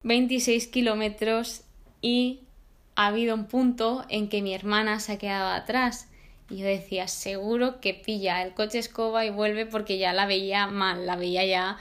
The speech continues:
como diciendo, "Ya no puedo más, he andado muchísimo", que es verdad que la ruta de hoy ha sido muy, pero que muy dura. Pero, para mi sorpresa, hemos llegado sobre las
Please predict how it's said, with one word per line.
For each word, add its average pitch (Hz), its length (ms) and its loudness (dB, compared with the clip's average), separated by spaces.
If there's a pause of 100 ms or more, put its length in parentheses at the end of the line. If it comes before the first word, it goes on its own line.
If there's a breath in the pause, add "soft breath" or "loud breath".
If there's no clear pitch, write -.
(220 loud breath)
como 196 300 0
diciendo, 185 680 0
"Ya 185 200 0
no 190 140 -4
puedo 196 280 2
más, 233 540 4 (340 loud breath)
he 196 80 2
andado 202 320 4
muchísimo", 214 680 0
que 202 140 2
es 190 100 -2
verdad 202 500 2
que 190 400 -2 (160)
la 190 180 4
ruta 185 300 4
de 196 120 4
hoy 202 120 4
ha 202 80 2
sido 208 240 0
muy, 208 320 0
pero 220 220 0
que 196 100 -2
muy 185 240 -4
dura. 240 420 4 (640 loud breath)
Pero, 269 480 4 (180)
para 196 240 4
mi 226 120 0
sorpresa, 262 960 2 (300)
hemos 196 360 -2
llegado 214 360 4
sobre 208 320 0
las 190 320 -2